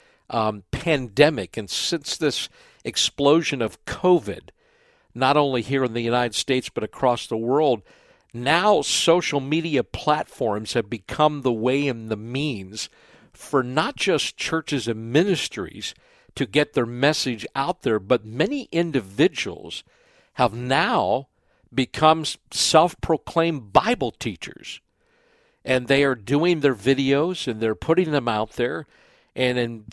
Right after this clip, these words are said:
in some cases, there are people that have tens of thousands of followers. But at the same time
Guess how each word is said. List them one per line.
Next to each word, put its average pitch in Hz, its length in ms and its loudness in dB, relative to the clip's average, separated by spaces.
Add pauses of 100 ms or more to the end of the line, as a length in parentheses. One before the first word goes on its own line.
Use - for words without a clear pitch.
(140)
in 127 100 -10
some 208 360 0
cases, 117 580 -4
there 139 180 0
are 127 80 0
people - 400 -4
that 123 220 2
have 139 380 -2 (440)
tens 220 560 2
of 151 120 2
thousands 156 720 -2
of 139 100 -4
followers. - 880 -4 (960)
But 139 160 4
at 147 140 -2
the 151 80 4
same 202 480 -2
time 139 540 0